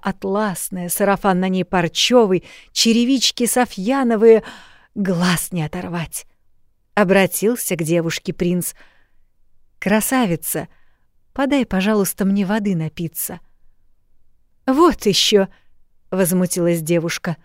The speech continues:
«Буду я свои ручки трудить. Надо тебе, сам нальешь, а я тебе не девка-чернавка». И гордо подбоченилась.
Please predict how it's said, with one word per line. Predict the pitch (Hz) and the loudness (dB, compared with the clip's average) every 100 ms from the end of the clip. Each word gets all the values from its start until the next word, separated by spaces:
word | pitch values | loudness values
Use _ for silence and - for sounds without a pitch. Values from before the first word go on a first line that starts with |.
| _ _ _ _ _ _ _ - | _ _ _ _ _ _ _ -6
«Буду | 302 339 214 | 2 2 4
я | 208 226 | 4 4
свои | - 233 240 | 4 6 8
ручки | 269 254 - - 233 | 8 2 -2 -2 -2
трудить. | - 226 202 220 208 - _ - _ _ _ | 4 4 4 0 -2 -10 _ -20 _ _ _
Надо | 226 214 226 320 | 0 2 4 0
тебе, | 339 240 196 202 190 _ - | -2 -2 2 4 2 _ -10
сам | - 214 277 | 0 2 2
нальешь, | 403 359 202 190 185 - - _ _ - - | 2 2 4 4 2 -2 -12 _ _ -20 -6
а | 220 | -2
я | 185 226 | 0 0
тебе | 202 240 240 | 0 0 2
не | 320 | 2
девка-чернавка». | 320 262 208 - - 339 285 220 - - 190 - _ _ _ _ _ _ - | 2 2 2 -4 0 0 0 -2 -4 -10 -16 -16 _ _ _ _ _ _ -2
И | 214 185 | 0 4
гордо | 185 180 175 | 4 4 2
подбоченилась. | 175 175 175 196 - 190 156 165 185 - | 0 0 2 0 0 -2 -4 -8 -10 -12